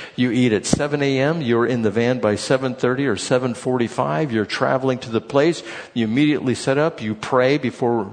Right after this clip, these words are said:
uh, it begins. We do whatever we need to do. We pray for the people in the midst of that. We pray when we end and when we go back, and we pray and, uh, for the food and any other prayers that we may have to lift up. We do it at that time. So there's an increase in your prayer life.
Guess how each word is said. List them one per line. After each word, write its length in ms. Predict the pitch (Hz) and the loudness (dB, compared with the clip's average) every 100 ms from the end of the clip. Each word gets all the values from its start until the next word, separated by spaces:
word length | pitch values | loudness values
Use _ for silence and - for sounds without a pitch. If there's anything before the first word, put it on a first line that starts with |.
| - | -6
uh, 280 | 98 92 | -4 -4
it 200 | 92 110 | -4 -4
begins. 580 | 113 104 113 127 185 170 - - - - | -4 -2 0 0 -2 -4 -10 -14 -16 -4
We 260 | 113 107 104 | 0 0 0
do 300 | 104 107 139 | -4 0 2
whatever 360 | 123 120 123 | 4 4 4
we 160 | 131 120 | 2 2
need 180 | 123 117 | 0 0
to 80 | 104 | -2
do. 180 | 127 | 0
We 140 | 135 107 | 2 0
pray 240 | - 127 | 2 0
for 140 | 117 113 | 2 -2
the 80 | |
people 340 | 107 127 - 110 | -2 -4 -2 -2
in 80 | 98 | 0
the 100 | 101 | 0
midst 300 | 147 160 156 | 0 0 -2
of 80 | |
that. 300 | 143 143 143 | 2 0 0
We 120 | 107 107 | -2 -2
pray 280 | - 123 | 0 0
when 200 | 117 107 | 2 -2
we 160 | 95 104 | -2 -2
end 380 | 143 147 151 135 | 0 0 0 0
and 140 | 110 | -2
when 120 | 107 | 0
we 120 | 107 104 | -2 0
go 200 | 123 127 | 0 2
back, 400 | 123 123 123 107 | 2 2 0 -2
and 120 | 98 | -4
we 100 | 175 | -4
pray 480 | - 127 123 127 123 - - - | 0 2 4 2 -4 -12 -16 -4
and, 320 | 101 101 87 | -2 -2 -4
uh, 380 | - 87 85 87 | -6 -4 -4 -8
for 240 | - 110 | -4 -2
the 80 | 98 | -2
food 480 | - 156 147 143 139 | 2 2 4 2 2
and 500 | 107 107 101 98 - | 0 0 -2 -8 -10
any 320 | - 123 120 | -6 -2 0
other 160 | 113 110 | 2 0
prayers 320 | - 117 107 | 0 -2 0
that 100 | 104 | -4
we 120 | 104 | -4
may 200 | 107 110 | -2 -2
have 360 | 101 110 107 - | 0 0 -2 -2
to 220 | 107 101 | 0 0
lift 260 | 92 110 - | 0 0 0
up. 160 | 110 | 0
We 80 | 104 | -2
do 140 | 107 98 | -2 -4
it 40 | |
at 80 | 95 | 0
that 180 | 101 98 | -2 0
time. 200 | 101 101 | -4 -4
So 200 | - 113 | -6 -4
there's 240 | 120 117 | -4 -4
an 80 | 123 | -6
increase 420 | 117 - 131 - | -6 -6 -6 -6
in 80 | 123 | -6
your 100 | 113 | -6
prayer 260 | - 135 | -6 -4
life. 600 | 123 90 90 - - - | -2 -2 -4 -12 -16 -16